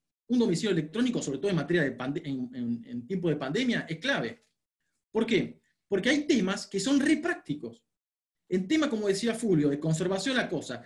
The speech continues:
tengo una rotura urgente, se me rompió un caño. Bueno, la ley dice, ahora dice veinticuatro horas. Bien, le mando un me-, un mail y le llega en el instante. "Mirá, te mandé un mail para que me repares el caño. No me arreglaste veinticuatro horas,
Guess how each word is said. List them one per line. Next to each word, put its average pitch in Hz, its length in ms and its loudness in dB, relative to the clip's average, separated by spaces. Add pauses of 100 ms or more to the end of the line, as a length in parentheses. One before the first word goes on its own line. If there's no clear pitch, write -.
(200)
tengo 269 240 -2
una 254 180 6
rotura 208 340 4
urgente, 175 680 2
se 175 100 -2
me 175 60 4
rompió 196 260 0
un 294 100 2
caño. 131 540 0 (880)
Bueno, 202 200 2
la 185 60 6
ley 302 80 6
dice, 180 440 2
ahora 185 220 0
dice 196 180 2
veinticuatro 170 640 2
horas. 117 340 -6 (560)
Bien, 262 260 4
le 185 100 6
mando 285 480 4 (580)
un 269 280 4
me-, 190 240 0
un 226 240 2
mail 220 480 2
y - 80 -8
le 214 80 2
llega 311 220 2
en 285 60 4
el 220 80 2
instante. 175 840 -2
"Mirá, 247 240 4
te 165 80 4
mandé 208 240 4
un 277 80 8
mail 277 460 2
para 208 300 2
que 226 200 0
me 180 120 2
repares 170 460 0
el 170 180 0
caño. 127 500 -2
No 226 140 4
me 254 60 4
arreglaste 208 280 2
veinticuatro 190 400 0
horas, 254 220 0